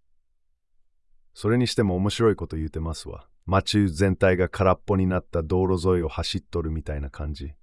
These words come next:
だそうですわ。ただ建物だけあって魂のなくなった場所みたいなんじゃなくて、その逆。メインロードから外れたところに少数の面白そうな建物や人々がおるけど、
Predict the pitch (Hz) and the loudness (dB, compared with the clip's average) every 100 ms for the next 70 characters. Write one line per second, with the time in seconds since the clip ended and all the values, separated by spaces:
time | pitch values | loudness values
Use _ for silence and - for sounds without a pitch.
0 | - - - 82 69 - - 73 - _ | -10 -8 -6 -8 -8 -12 -12 -14 -16 _
1 | _ _ _ _ _ _ _ _ - 113 | _ _ _ _ _ _ _ _ -4 2
2 | 95 - 101 - 117 113 95 90 101 101 | 2 2 2 4 4 4 4 4 4 4
3 | - 87 - 101 107 - 87 82 85 - | 2 -6 0 2 2 0 -2 0 -2 -2
4 | 98 90 - 78 82 - 92 92 82 78 | -2 -2 -4 -2 -2 -2 -2 -2 -4 -4
5 | 76 71 73 80 - - 73 69 - 90 | -4 -4 -6 -6 -8 -10 -10 -10 -10 -6
6 | 87 76 85 - - - _ _ _ _ | -4 -4 -6 -6 -18 -20 _ _ _ _
7 | _ _ _ _ _ _ _ - _ _ | _ _ _ _ _ _ _ -20 _ _
8 | _ _ - 92 110 131 123 117 113 95 | _ _ -4 2 4 6 4 4 4 2
9 | - 82 80 87 95 92 90 87 - 92 | 0 -2 0 -2 0 0 -2 -4 -2 -2
10 | 87 80 - - 104 - 113 98 82 87 | -2 -4 -4 0 0 2 0 0 0 0
11 | 95 - 98 92 95 90 85 92 92 95 | -2 -2 -2 -2 -2 -2 -2 -4 -2 -2
12 | 85 80 73 - 87 82 80 78 92 - | -2 -4 -6 -4 -4 -4 -4 -2 -2 -4
13 | 76 69 | -6 -6